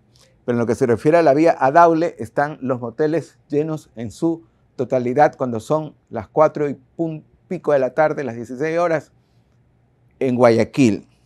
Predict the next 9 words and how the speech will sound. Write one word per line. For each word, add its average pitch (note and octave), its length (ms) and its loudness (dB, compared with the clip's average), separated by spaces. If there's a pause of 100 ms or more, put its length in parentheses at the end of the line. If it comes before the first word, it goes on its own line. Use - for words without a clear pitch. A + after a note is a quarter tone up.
(500)
Hay C3+ 240 8
fila, C#3 640 4 (560)
no G3 100 -4
sé A#3 140 -4
si A3+ 100 -4
mencionarlos, A2+ 840 -2 (720)
pero C#3+ 120 4
sería D3 280 4
publicidad. A2 580 0